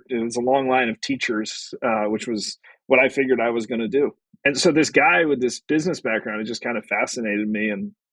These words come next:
I was, you know, kind of watching him and getting to know him a little bit and reading the paper want ads in nineteen ninety-eight. And there was this ad that said, uh, you know, "Wall Street job, no experience required."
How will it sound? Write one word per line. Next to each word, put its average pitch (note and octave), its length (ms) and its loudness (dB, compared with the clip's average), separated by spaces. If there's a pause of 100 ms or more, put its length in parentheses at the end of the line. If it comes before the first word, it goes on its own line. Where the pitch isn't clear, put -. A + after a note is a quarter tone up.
(100)
I C3+ 60 4
was, A#2+ 300 0 (520)
you A#2+ 100 0
know, G#2+ 240 2
kind C3+ 160 2
of A#2 60 6
watching B2+ 360 4
him B2 440 2
and A2 400 -2
getting C3 180 4
to A#2 60 2
know B2 200 2
him A#2+ 140 0
a A#2+ 40 0
little A2+ 180 2
bit A#2 260 2
and A2+ 180 -10 (120)
reading A#2+ 240 4
the G#2 100 -2
paper A2+ 560 2 (140)
want B2+ 260 4
ads G#2 500 0
in A2 220 0 (340)
nineteen A#2 360 4
ninety-eight. G#2+ 760 4 (140)
And G#2+ 360 2 (280)
there A#2 120 6
was A#2 120 4
this A2+ 160 2
ad A#2 240 6
that A2 140 0
said, A2+ 340 4
uh, A2 280 4
you A2 180 -2
know, G#2 180 -2 (300)
"Wall C3+ 180 8
Street B2+ 480 2
job, A#2+ 520 2
no D3+ 160 2
experience B2+ 500 -2
required." A#2+ 500 0